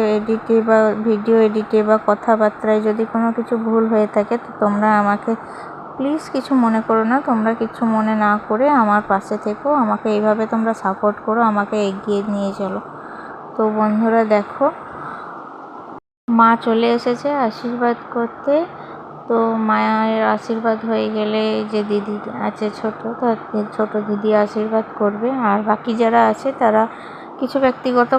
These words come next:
কারণে তারা আশীর্বাদ করতে পারবে না। তো আজকে আশীর্বাদের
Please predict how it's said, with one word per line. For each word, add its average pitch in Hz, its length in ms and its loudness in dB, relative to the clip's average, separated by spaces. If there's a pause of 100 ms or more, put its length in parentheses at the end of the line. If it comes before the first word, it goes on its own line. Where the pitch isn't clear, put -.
কারণে 226 340 4 (100)
তারা 220 260 4
আশীর্বাদ 220 440 0 (100)
করতে 202 240 -2
পারবে 190 220 0
না। 196 180 0 (640)
তো 262 200 -6
আজকে 208 460 0
আশীর্বাদের 214 680 0